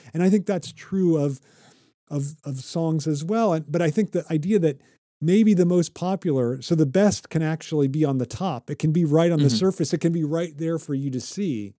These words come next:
Speaker 1: And I think
Speaker 2: Mm.
Speaker 1: that's something that you don't get when you're, until you're really into it.
Speaker 2: Yeah, I agree with that. And, and I, and I think there's a lot of pres-, and, and for, I think this happens with,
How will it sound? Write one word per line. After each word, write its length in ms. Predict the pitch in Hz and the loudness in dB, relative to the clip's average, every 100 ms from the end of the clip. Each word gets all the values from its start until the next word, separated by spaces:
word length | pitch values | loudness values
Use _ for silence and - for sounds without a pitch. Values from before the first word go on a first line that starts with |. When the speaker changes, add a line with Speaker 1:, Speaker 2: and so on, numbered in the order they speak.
| _ _ _ | _ _ _
Speaker 1:
And 100 | 147 | -2
I 80 | 165 | 4
think 180 | - - | 4 4
Speaker 2:
Mm. 40 | |
Speaker 1:
that's 240 | 170 185 - | 0 -2 -4
something 460 | 185 170 - 147 | -4 -4 -4 -6
that 120 | 143 139 | -6 -6
you 140 | 143 | -8
don't 420 | 123 147 147 135 | -4 -4 -6 -8
get 240 | 123 147 143 | -4 -4 -4
when 160 | 131 127 | -6 -6
you're, 180 | 123 127 | -6 -6
until 480 | 131 147 135 - 147 | -4 -4 -6 0 2
you're 160 | 131 123 | 4 4
really 340 | 139 123 127 | 2 0 -2
into 360 | 131 127 - 110 | -4 -4 -8 -18
it. 100 | - _ _ _ _ - - - | -20 _ _ _ _ -20 -14 -2
Speaker 2:
Yeah, 340 | 143 156 151 | 2 2 2
I 100 | 147 | 2
agree 260 | 147 139 135 | 2 2 0
with 140 | 113 | 0
that. 200 | 110 98 | -4 -6
And, 160 | 120 123 | -4 -4
and 140 | 131 | -2
I, 160 | 131 123 | -2 -2
and 220 | 131 127 | -4 -4
I 80 | 123 | -2
think 440 | 131 165 165 - - - | -4 -4 -6 -8 -20 -12
there's 320 | 117 135 123 | -2 -2 -2
a 40 | |
lot 340 | 120 127 135 147 | -2 -2 -2 -4
of 180 | 139 - | -8 -12
pres-, 300 | 131 127 - | -10 -10 -8
and, 160 | 127 123 | -8 -4
and 260 | 135 143 135 | -2 -2 -2
for, 360 | 147 147 143 127 - - - | 0 2 2 -2 -12 -12 -6
I 60 | |
think 140 | 160 254 | -4 -2
this 100 | 226 | -2
happens 320 | 226 220 196 | -2 0 0
with, 320 | 175 151 - | 0 -4 -10